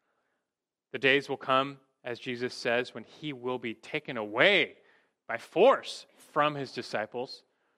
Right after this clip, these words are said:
That came to pass in the Garden of Gethsemane, fulfilled or, or finalized on the cross at Calvary. Just like Isaiah fifty-three eight says of the Messiah,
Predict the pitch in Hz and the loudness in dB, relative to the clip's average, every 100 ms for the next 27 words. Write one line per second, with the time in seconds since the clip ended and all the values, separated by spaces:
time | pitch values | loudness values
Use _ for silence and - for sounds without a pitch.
0 | _ _ 123 117 139 127 113 135 120 120 | _ _ -2 -2 -2 -6 -4 2 2 0
1 | - 151 156 156 135 120 117 104 113 - | -6 -8 -6 -4 2 2 0 -6 -10 -8
2 | 110 104 110 - 120 - 160 160 131 120 | -10 -10 -14 -14 -12 0 2 4 2 0
3 | 113 120 - - 143 160 123 107 113 - | -2 -6 -4 0 0 2 2 2 0 -6
4 | 123 120 113 - 107 98 - - _ _ | -6 -6 -8 -6 -6 -6 -12 -20 _ _
5 | _ _ - 107 104 104 98 104 98 95 | _ _ -16 -14 -8 -6 -6 -10 -14 -16
6 | _ _ _ _ _ _ _ _ - 160 | _ _ _ _ _ _ _ _ -2 2
7 | 175 156 143 156 147 - 160 156 - 143 | 4 6 4 6 4 2 -4 -4 -4 0
8 | 135 143 - - - 139 139 135 131 123 | 2 2 0 -6 0 2 2 -4 -8 -8
9 | 120 - 131 123 113 | -8 -2 0 2 2